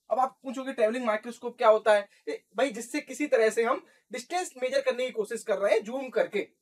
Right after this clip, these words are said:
माइक्रोस्कोप है। A travelling microscope has twenty divisions per centimeter on the main scale division। तो एक मेन स्केल डिवीजन है,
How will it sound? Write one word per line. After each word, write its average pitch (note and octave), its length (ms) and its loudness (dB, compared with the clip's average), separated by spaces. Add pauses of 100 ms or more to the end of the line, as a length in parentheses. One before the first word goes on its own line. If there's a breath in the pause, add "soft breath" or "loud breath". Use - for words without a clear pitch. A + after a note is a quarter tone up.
(140)
माइक्रोस्कोप A3+ 680 -4
है। D#3 140 -14 (920)
A A#3+ 140 -4
travelling C4 360 -2
microscope B3+ 480 -2
has B3+ 160 -2
twenty C#4+ 380 -2
divisions A#3+ 520 -4 (560)
per D#4 160 8
centimeter A3 640 0 (280)
on C4 200 2
the B3 80 4
main C#4 280 -2
scale C#4 240 -6
division। E3 380 -4 (180)
तो A3 140 -12
एक D4+ 240 -2
मेन G#3+ 200 -2
स्केल C#4 240 -8
डिवीजन F3+ 360 -4
है, B3+ 220 -2